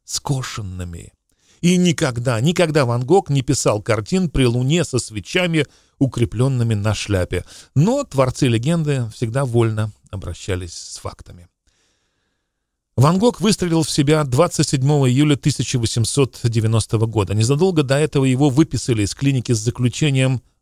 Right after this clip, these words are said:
"Выздоровел". Сам факт того, что хозяин меблированных комнат в Овере, где Ван Гог жил в последние месяцы своей жизни,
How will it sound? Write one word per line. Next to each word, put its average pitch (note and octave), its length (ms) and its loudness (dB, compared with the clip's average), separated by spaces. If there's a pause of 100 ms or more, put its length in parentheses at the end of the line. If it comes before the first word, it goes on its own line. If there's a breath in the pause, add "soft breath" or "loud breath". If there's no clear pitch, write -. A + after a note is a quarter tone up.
"Выздоровел". B2+ 1400 0 (560)
Сам F#3 320 -2
факт - 340 -4
того, G3+ 260 -2
что - 180 0
хозяин D#3+ 380 2
меблированных C#3+ 580 2
комнат D3+ 360 0
в B2 120 0
Овере, D3+ 340 2
где A#2+ 240 0
Ван C3 200 -2
Гог C3+ 200 0
жил D#3+ 220 2
в - 80 -6
последние A#2+ 420 -2
месяцы B2+ 400 0
своей B2+ 300 0
жизни, C#3+ 440 0